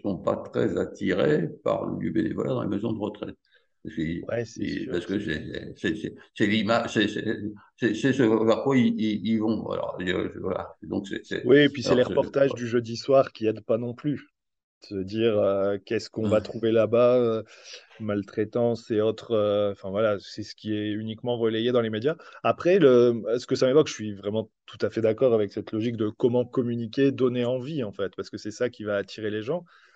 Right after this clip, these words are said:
Speaker 2: Après, la partie communication, euh,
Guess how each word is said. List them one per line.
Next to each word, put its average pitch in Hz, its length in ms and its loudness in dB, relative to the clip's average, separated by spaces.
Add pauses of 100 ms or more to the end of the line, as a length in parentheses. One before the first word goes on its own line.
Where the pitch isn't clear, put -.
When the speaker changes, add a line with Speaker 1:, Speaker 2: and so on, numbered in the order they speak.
Speaker 2:
Après, 160 240 -2
la 143 120 6
partie 117 320 -2
communication, 143 920 0 (420)
euh, 107 360 2